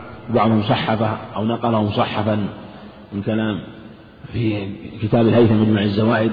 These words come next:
وجعله هلال بدل هاشم، لكن هذا المعنى له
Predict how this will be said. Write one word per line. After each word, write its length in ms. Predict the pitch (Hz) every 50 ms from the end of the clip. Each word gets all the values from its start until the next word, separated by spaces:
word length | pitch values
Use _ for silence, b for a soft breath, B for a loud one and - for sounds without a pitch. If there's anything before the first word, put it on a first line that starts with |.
| - - - - - 107
وجعله 560 | 101 110 104 110 117 117 107 110 110 110 104 - - - - - - - - - - - - - - -
هلال 420 | 120 120 120 131 127 120 113 110 95 - - 98
بدل 380 | 113 107 110 110 107 107 101 95 - - - - - - - - - - - - - - - - - - - - -
هاشم، 400 | - 113 127 127 117 - - 98 92 - - - - - - - - - - - - - -
لكن 300 | 135 160 165 160 160 147
هذا 220 | 151 160 151 147
المعنى 380 | 135 139 151 139 143 147 160 160
له 280 | 175 160 135 135 131